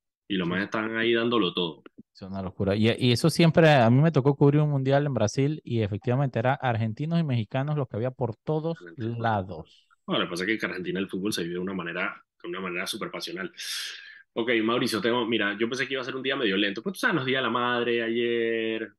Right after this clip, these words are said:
Speaker 1: hoy viernes, viene el fin de semana, ya como que empezó la temporada navideña, empezó diciembre. Y de la nada, Valoisa Martínez, eh, nos fumiga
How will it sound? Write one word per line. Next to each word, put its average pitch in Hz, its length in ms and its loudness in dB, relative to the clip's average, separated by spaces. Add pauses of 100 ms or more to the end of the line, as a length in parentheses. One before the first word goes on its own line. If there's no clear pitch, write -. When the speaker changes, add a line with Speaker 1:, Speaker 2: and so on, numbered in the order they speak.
(220)
Speaker 1:
hoy 104 160 -4
viernes, 101 720 0
viene 98 140 -4
el 92 40 -8
fin 101 120 -4
de 98 60 -4
semana, 90 640 -4
ya 95 140 -2
como 104 160 -2
que 101 60 -2
empezó 92 520 -2
la 101 120 -2
temporada 92 340 -4
navideña, 87 360 -2
empezó 90 260 -8
diciembre. 87 760 -4 (540)
Y 101 120 -2
de 92 80 0
la 92 140 0
nada, 104 400 -2 (180)
Valoisa 113 920 0
Martínez, 98 1160 -4 (800)
eh, 85 800 -8
nos 95 320 -4
fumiga 110 920 0